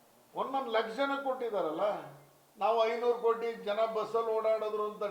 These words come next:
ಟಿಕೆಟ್ ಹರಿದ್ರಲ್ಲ, ಇನ್ನು ನಮ್ಮ ಜಿಲ್ಲೆಯಲ್ಲೇ ಇಷ್ಟೊಂದು ಜನ ಇದ್ದಾರಲ್ಲ. ಆ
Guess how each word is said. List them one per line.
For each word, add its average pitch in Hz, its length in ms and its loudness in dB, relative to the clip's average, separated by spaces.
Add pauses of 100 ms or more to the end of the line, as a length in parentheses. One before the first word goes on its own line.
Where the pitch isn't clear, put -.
ಟಿಕೆಟ್ 220 360 -4
ಹರಿದ್ರಲ್ಲ, 185 580 -2 (500)
ಇನ್ನು 226 160 -4
ನಮ್ಮ 220 180 -2
ಜಿಲ್ಲೆಯಲ್ಲೇ 262 440 4 (720)
ಇಷ್ಟೊಂದು 226 380 -2
ಜನ 226 100 -4 (140)
ಇದ್ದಾರಲ್ಲ. 156 360 -6 (3250)
ಆ - 20 -2